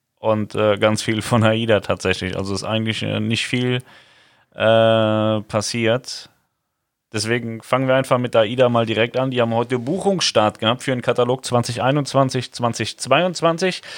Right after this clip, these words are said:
Die Neubarheiten hierbei sind, dass aida die Südafrika-Routen aufrüstet mit einem zweiten Schiff. Und zwar wird aida Aura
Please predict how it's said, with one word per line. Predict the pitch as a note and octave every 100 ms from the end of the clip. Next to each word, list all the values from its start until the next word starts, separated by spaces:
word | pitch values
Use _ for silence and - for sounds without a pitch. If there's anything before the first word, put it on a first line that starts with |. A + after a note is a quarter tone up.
| - - -
Die | A#2
Neubarheiten | B2 D3 C3+ C#3 C3+ C3 A#2 B2 C3+ A#2+
hierbei | A#2+ C3 F#3 A#2+ G#2
sind, | F#2 A#2+ D#3+ - - - - -
dass | - A#2 -
aida | - A#2 A2+ B2+ C3+
die | A#2+
Südafrika-Routen | A2 A2+ - C#3 D3+ - F3+ D#3 A#2+ A2 G2+ G#2+ - G#2+ G#2
aufrüstet | G2+ - A#2 - C3 C3+ D3+ C#3
mit | C3
einem | C#3
zweiten | C3+ - B2+ C3+
Schiff. | - E3+
Und | B2+
zwar | A2+ B2+ C3
wird | B2+
aida | B2 B2 B2+ B2 A2+ -
Aura | - E3+ E3+ A2+ G2+ B2